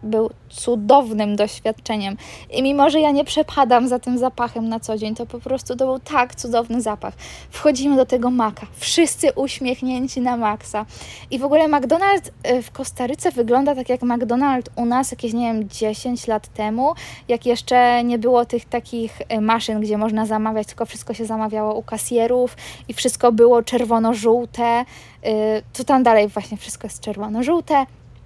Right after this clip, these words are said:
Zamawia się u kasjera i jest tak troszkę niższy standard, w sensie wszystko jest takie jakby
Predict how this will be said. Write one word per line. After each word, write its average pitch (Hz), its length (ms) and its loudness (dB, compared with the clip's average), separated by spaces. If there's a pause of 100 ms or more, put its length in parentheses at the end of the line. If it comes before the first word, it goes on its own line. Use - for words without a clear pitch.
(360)
Zamawia 226 340 -2
się 214 180 -8
u 208 40 -8
kasjera 285 600 2
i 254 120 -4
jest 240 180 -2
tak 233 140 -6 (400)
troszkę 269 540 0
niższy 254 540 -2
standard, 233 600 -2
w - 40 -18
sensie 233 200 -10
wszystko - 280 -10
jest - 120 -8
takie 226 200 -8
jakby 208 420 -4